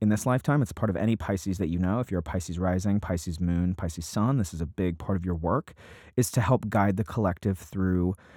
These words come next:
things that are intangible, things that are hard to understand,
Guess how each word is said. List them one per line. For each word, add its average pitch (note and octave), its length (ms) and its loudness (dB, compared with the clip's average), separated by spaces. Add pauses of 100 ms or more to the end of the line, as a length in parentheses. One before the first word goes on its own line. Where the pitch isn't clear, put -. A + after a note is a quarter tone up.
(640)
things C#3+ 300 4
that C3 100 6
are A2+ 260 8
intangible, A#2+ 680 2 (180)
things A#2 160 2
that G#2 100 0
are G#2 60 6
hard A2+ 280 2
to - 80 -2
understand, G#2 680 0